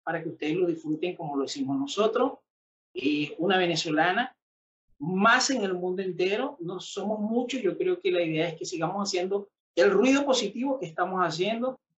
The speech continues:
y nos preocupemos sobre todas las cosas en hacer las cosas bien hechas, sin envidia, sin, sin odios.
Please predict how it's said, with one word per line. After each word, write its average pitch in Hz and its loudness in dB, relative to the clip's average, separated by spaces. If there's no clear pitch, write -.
y 196 6
nos 208 6
preocupemos 175 8
sobre 139 0
todas 175 6
las 151 2
cosas - 4
en 147 2
hacer 156 4
las 160 4
cosas 160 2
bien 160 4
hechas, - 4
sin 180 6
envidia, 202 10
sin, 165 6
sin 170 6
odios. 214 10